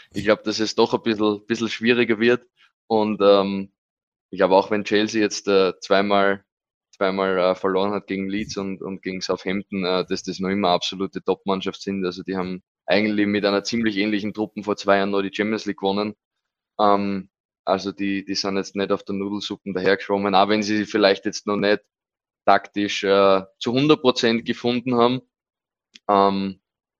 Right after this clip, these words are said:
aber ich glaub, im Champions League Fußball, äh, ja, ist jede, ist jede Mannschaft einfach dann immer auf Top-Niveau. Ähm, das ist einfach ein anderer Flair, ähm, anderes Gefühl für jeden Spieler und,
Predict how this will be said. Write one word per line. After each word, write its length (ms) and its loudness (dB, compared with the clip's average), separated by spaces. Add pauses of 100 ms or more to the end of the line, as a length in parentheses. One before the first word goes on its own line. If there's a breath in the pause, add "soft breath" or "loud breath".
(180)
aber 300 4
ich 60 -4
glaub, 160 2
im 140 -4
Champions 360 -4
League 160 -8
Fußball, 560 2
äh, 600 0
ja, 120 0
ist 240 -8
jede, 300 0 (120)
ist 220 -14
jede 280 -2
Mannschaft 520 -4
einfach 240 -6
dann 200 -4
immer 200 -2
auf 160 -2
Top-Niveau. 560 -4 (480)
Ähm, 260 -2
das 160 -12
ist 140 -6
einfach 240 -4
ein 80 -2
anderer 320 -2
Flair, 680 2
ähm, 300 -4
anderes 420 -4
Gefühl 360 -6
für 100 -4
jeden 240 -2
Spieler 540 2 (320 soft breath)
und, 500 0